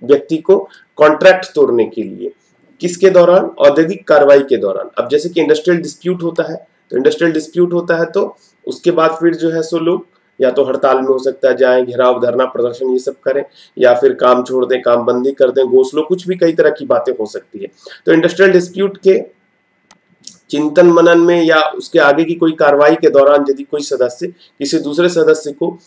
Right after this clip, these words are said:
समझाता है कि नहीं तुमको ह-, हमारे, अ, साथ आना चाहिए, तुमको भी अपने अधिकार के लिए लड़ना चाहिए, और ऐसे में वो व्यक्ति यदि, अम, हड़ताल में शामिल होता है दूसरा कर्मकार,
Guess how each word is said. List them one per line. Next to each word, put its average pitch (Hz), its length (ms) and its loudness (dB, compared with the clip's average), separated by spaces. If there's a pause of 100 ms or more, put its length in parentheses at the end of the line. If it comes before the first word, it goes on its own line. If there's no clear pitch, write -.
(100)
समझाता 135 480 -2
है 151 60 2
कि 151 120 -2
नहीं 139 120 4
तुमको 135 280 -2
ह-, 131 160 -4 (180)
हमारे, 123 320 2
अ, 120 140 -4 (400)
साथ 127 340 -2
आना 127 160 0
चाहिए, 127 500 -2 (220)
तुमको 127 260 4
भी 131 100 4
अपने 131 180 2
अधिकार 123 380 2
के 135 100 -4
लिए 127 120 2
लड़ना 123 320 2
चाहिए, 123 340 -6 (260)
और 147 100 -2
ऐसे 175 320 4
में 202 260 2 (300)
वो 170 200 2
व्यक्ति 170 360 2 (100)
यदि, 196 380 -2 (220)
अम, 139 340 2 (160)
हड़ताल 156 340 2
में 165 100 2
शामिल 156 340 2
होता 165 220 0
है 147 60 4
दूसरा 139 300 -2
कर्मकार, 131 600 -4